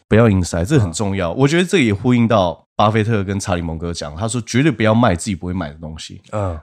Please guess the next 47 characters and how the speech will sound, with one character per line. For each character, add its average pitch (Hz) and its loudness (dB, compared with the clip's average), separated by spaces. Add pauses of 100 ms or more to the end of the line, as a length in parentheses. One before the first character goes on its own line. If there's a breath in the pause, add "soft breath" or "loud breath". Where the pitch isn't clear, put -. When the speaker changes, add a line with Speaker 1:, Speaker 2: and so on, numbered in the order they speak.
(160)
Speaker 1:
对， 107 -2
你 127 2
不 120 2
能 185 0
解 104 -4
决 104 -2
别 107 -2
人 107 2
的 98 0
需 127 -4
求， 80 -8 (120)
你 123 6
宁 135 6
可 104 -6 (380)
守 87 -2
住 104 -4
它， 87 -4 (300)
Speaker 2:
嗯。 90 -8
Speaker 1:
把 101 4
关 131 4
系 123 -2
建 123 0
立 117 0
长 92 -6
远 92 -6
一 90 -10
点， - -16
Speaker 2:
对。 90 -8 (180)
Speaker 1:
你 104 -4
都 147 4
有 95 2
机 - -2
会 101 2
重 87 -4
新 95 0
再 92 -2
建 101 0
立 101 2
这 95 0
样 87 0
子 - -10
的 82 -6
生 98 -2
意 95 -4
上 85 -6
的 78 -10
往 69 -10